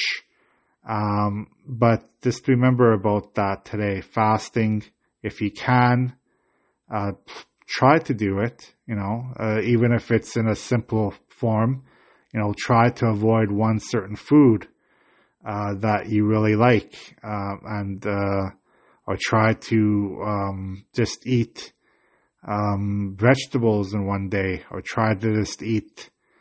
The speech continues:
uh, bread and water one day. And it doesn't have to be for the whole forty days or full two weeks if you can't do that. But just try once in a while. See, see what happens.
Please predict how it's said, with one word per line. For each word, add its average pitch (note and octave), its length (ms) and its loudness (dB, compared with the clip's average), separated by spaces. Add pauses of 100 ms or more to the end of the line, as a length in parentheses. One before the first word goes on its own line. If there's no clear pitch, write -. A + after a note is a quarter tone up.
(420)
uh, G2+ 180 -2
bread A2 280 0
and A2 140 0
water B2+ 320 4
one G2+ 240 -2
day. F#2+ 340 -6 (200)
And A2+ 180 -8
it B2 100 -6
doesn't D3+ 200 0
have C3 240 4
to B2 100 -8
be A#2 140 4
for - 200 -6
the G2+ 60 -2
whole A#2 180 0
forty G#2 360 -4
days A2 640 2
or G2+ 160 -10
full G#2 300 -10
two - 260 -8
weeks C3 340 0
if G2 80 -8
you G2+ 80 -10
can't G2 280 -8
do C#3+ 180 2
that. F#2+ 280 -4 (680)
But G#2 280 -4 (140)
just C3 200 -2
try D3 240 2
once C#3+ 280 -2
in C#3+ 60 -6
a C#3 80 -2
while. C3+ 480 -4
See, - 320 -6
see - 220 -4
what C3 140 2
happens. C3+ 600 -4